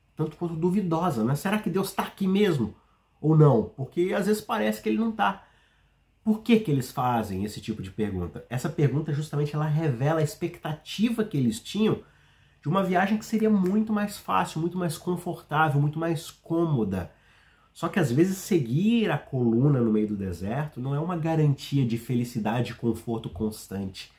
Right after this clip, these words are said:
Muitas vezes a gente vai passar por meio de sofrimentos. Essa própria coluna que nos libertou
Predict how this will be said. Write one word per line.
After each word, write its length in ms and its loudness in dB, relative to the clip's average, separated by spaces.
Muitas 280 -2
vezes 180 -2
a 40 0
gente 200 0
vai 340 -4
passar 540 -6
por 160 -10
meio 180 -4
de 100 -14
sofrimentos. 580 -6
Essa 220 -4
própria 480 0
coluna 520 4
que 100 -2
nos 160 -2
libertou 720 -4